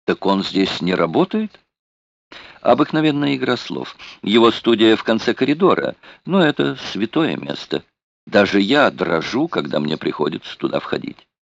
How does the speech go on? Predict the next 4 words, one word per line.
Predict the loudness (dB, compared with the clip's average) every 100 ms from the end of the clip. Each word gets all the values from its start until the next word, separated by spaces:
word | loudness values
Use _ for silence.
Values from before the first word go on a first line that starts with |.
| _ _ _ _ _ _ _ _ -10
«Платья | -4 0 0 -2 -4 -4
великолепны!» | -2 -4 -4 -6 -4 -4 -4 -6 -10 -10 -12 -16 -12
воскликнул | -8 -8 -6 -6 -4 -6
Борн, | 2 4 4 4